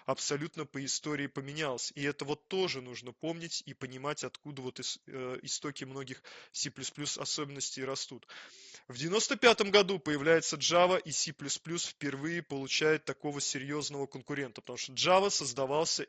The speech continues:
именно как язык, который еще лучше, чем си плюс плюс, тоже C-подобный, но у вас переносимость из коробки, у вас,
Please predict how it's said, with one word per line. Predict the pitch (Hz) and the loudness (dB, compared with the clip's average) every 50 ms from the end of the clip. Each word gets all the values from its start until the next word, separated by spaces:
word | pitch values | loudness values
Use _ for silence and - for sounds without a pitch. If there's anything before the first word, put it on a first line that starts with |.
| - | -8
именно | - 160 160 170 170 175 175 | -10 -8 -6 -6 -4 -6 -6
как | - - 143 - - 131 | -4 -4 -6 -6 -6 -10
язык, | 127 127 117 123 143 165 - - - - - - - _ | -10 -8 -6 -4 -4 -6 -6 -8 -16 -18 -20 -20 -12 _
который | - 147 135 - 151 156 156 156 147 143 - _ _ | -4 -4 -2 0 -2 0 0 0 0 -2 -6 _ _
еще | - - 143 143 - - - 170 156 | -10 -2 2 4 4 4 4 2 0
лучше, | 147 147 165 175 - - 151 | -2 -4 -4 0 0 0 2
чем | - - - 156 139 | 2 2 0 2 0
си | - - - 143 | -2 -2 -4 -4
плюс | - 147 139 - - | -6 -6 -6 -6 -6
плюс, | - 147 131 - - - | -8 -8 -8 -8 -8 -6
тоже | - 170 160 143 123 123 | -4 -2 -2 -2 -2 -2
C-подобный, | - - - 127 - 131 127 127 143 175 185 180 156 139 | -2 -4 -4 -4 -4 -6 -4 -2 -2 -2 -2 -2 -4 -6
но | 135 143 147 135 113 - - - - - - | -4 -4 -6 -6 -6 -8 -14 -20 -18 -10 -6
у | 143 | 0
вас | 147 160 160 143 - | 4 4 6 4 4
переносимость | - - 147 139 143 147 147 - - - 147 135 - - - | -2 -2 -4 -4 -2 -2 -2 -2 -2 -2 -4 -4 -4 -2 -2
из | - - | -2 0
коробки, | - 143 139 160 185 185 - - 185 - - | -2 0 2 2 0 0 0 -6 -6 -6 -4
у | 147 | -2
вас, | 143 156 156 135 - - - | 2 4 4 4 2 0 -6